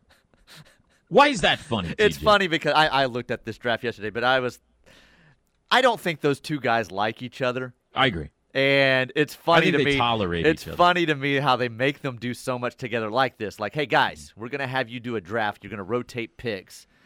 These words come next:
Speaker 2: <sighs> I can just see both of them just roll their eyes.
Speaker 1: Especially
Speaker 2: Like,
Speaker 1: Kiper.
Speaker 2: <laughs> Yes.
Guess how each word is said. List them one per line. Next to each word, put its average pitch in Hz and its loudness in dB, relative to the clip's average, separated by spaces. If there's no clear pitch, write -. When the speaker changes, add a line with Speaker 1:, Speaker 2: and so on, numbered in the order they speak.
Speaker 2:
<sighs> - -20
I 95 -14
can 120 -16
just 110 -12
see 113 -10
both 104 -8
of 101 -6
them 98 -12
just 104 -10
roll 107 -4
their 101 -6
eyes. 98 -4
Speaker 1:
Especially 104 0
Speaker 2:
Like, 87 -4
Speaker 1:
Kiper. - -8
Speaker 2:
<laughs> - -4
Yes. - -18